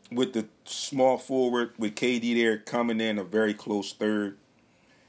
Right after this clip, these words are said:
The point guard position, although I like a lot of the things that Kyrie does, there are some names that could be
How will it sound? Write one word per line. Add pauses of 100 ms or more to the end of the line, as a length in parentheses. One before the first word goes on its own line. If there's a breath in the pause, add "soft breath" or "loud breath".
(280 soft breath)
The
point
guard
position, (880)
although
I
like
a
lot
of
the
things
that
Kyrie
does, (420 soft breath)
there
are
some
names (520 soft breath)
that
could
be